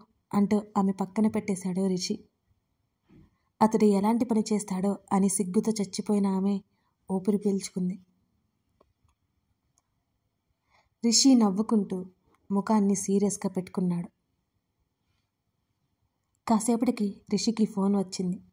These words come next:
ఫోన్ రాహిణి వైపు విసిరి, "నీకే," అన్నాడు రిషి.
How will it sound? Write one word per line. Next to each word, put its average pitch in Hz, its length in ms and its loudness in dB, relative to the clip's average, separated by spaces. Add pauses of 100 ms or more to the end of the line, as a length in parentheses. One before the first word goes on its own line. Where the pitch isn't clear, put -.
(340)
ఫోన్ 214 320 2
రాహిణి 190 360 0
వైపు 190 220 -2
విసిరి, 180 500 -4 (300)
"నీకే," 196 380 0 (280)
అన్నాడు 180 440 0
రిషి. 175 340 -8